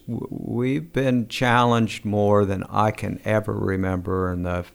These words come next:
forty-four years that I've been a vintner, um, is to see the community still pull together. We've gone from forty wineries when, or so when you came up in the seventies, uh,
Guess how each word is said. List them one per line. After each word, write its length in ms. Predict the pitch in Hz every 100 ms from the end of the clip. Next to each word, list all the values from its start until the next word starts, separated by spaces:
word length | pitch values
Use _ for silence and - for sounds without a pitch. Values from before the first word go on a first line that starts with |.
| _
forty-four 1040 | - - 104 98 95 - 98 95 92 95
years 340 | 90 95 87
that 100 | -
I've 160 | 90 92
been 160 | 92 92
a 60 |
vintner, 460 | 87 90 - 92 92 - - - - - - - _
um, 480 | 101 95 95 98 95 - _ _ -
is 240 | 117 -
to 100 | 120
see 240 | - 160
the 100 | 170
community 640 | 165 - 147 139 143 131 127
still 380 | - - 120 120
pull 340 | - 117 104
together. 540 | 87 90 92 87 90 - _ _ _ _ _ _ -
We've 240 | 113 110
gone 360 | - 113 117 113
from 1000 | - 113 104 101 98 98 98 98 - - -
forty 520 | - - 123 113 117
wineries 640 | 110 110 110 110 107 104 -
when, 420 | 55 52 - -
or 220 | 101 98
so 360 | 92 - 107 107
when 220 | 104 95
you 180 | 95 120
came 380 | 117 117 110 104
up 320 | 104 110 -
in 100 | 98
the 80 | 95
seventies, 680 | - 110 107 107 107 107 - - - - - - - - _ _
uh, 420 | 92 92 95 95